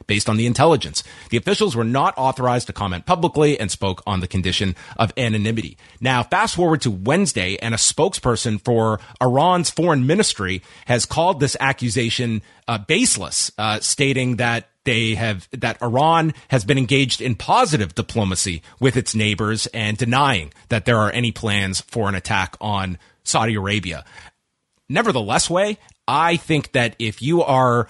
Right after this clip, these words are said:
uh, a performer or member of W W E, um, that, or an, by extension, a family member, um, whose loved one is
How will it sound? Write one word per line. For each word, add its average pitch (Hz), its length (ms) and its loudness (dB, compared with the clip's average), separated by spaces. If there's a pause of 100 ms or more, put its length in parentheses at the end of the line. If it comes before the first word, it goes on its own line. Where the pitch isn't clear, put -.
(220)
uh, 104 200 0
a 104 60 -4
performer 170 600 0
or 110 580 -2
member 151 480 2
of 104 220 -2
W 135 180 2
W 117 280 0
E, 90 260 -4 (180)
um, 98 240 0
that, 107 260 0
or 156 320 0
an, 135 460 -2
by 131 140 2
extension, 131 640 0
a 110 360 0
family 143 460 0
member, 92 500 -4
um, 104 320 -2
whose 117 480 -4 (100)
loved 147 200 0
one 139 260 2
is 123 340 -2